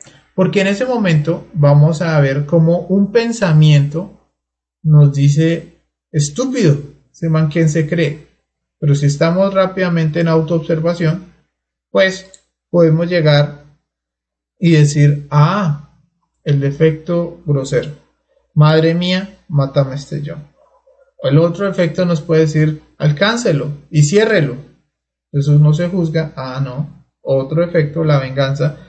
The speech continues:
"Madre mía, mátame este yo". Aparece la ira. "Madre mía, mátame este yo". Eso en la parte mental.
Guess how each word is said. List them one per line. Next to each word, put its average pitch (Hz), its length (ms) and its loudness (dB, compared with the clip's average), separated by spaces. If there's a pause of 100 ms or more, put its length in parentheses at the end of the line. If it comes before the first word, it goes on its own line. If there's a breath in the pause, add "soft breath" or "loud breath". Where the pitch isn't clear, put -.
(300 loud breath)
"Madre 147 360 4
mía, 180 280 -2
mátame 143 420 0
este 147 220 -2
yo". 175 360 0 (240)
Aparece 139 540 -2
la 139 180 2
ira. 196 380 0
"Madre 131 340 -4
mía, 180 300 0
mátame 143 400 2
este 151 240 0
yo". 180 260 -2 (240 loud breath)
Eso 170 220 2
en 220 80 0
la 185 160 0
parte 156 260 0
mental. 165 600 -2